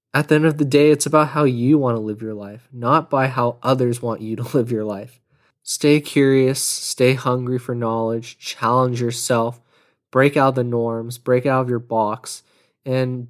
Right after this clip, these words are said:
do things that you otherwise wouldn't have done had you not heard these words or had you not had these thoughts. And I'll end this episode with some lines from the last episode of Yappy that I really, really resonated with.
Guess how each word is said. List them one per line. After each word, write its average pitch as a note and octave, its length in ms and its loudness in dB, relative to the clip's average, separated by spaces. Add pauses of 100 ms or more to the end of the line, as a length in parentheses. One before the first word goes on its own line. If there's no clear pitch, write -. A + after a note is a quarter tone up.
(160)
do D3 220 4
things F3+ 360 2
that D3+ 120 2
you C#3+ 200 4
otherwise C3+ 680 2
wouldn't C3 540 -2
have B2+ 200 -4
done B2 440 2
had C#3 120 0
you C3+ 100 0
not C3 360 2
heard C3 240 -2
these B2 220 0
words B2 460 0
or B2 100 0
had A#2+ 200 -6
you A#2+ 80 -6
not A#2 380 -8
had A#2 220 -12
these A#2 220 -6
thoughts. - 580 -8 (380)
And C3 120 0
I'll D#3+ 160 4
end D3 220 2
this C#3 140 2
episode A#2+ 540 2
with B2 240 -2
some A#2+ 460 -4
lines C3 480 2
from B2+ 260 -4
the A#2 80 0
last A2+ 400 2
episode A#2 500 -2
of A2+ 100 -4
Yappy A2 440 -2
that A2+ 160 0
I A2+ 80 2
really, B2 640 2
really A2+ 320 -2
resonated G#2+ 640 -6
with. G#2+ 380 -6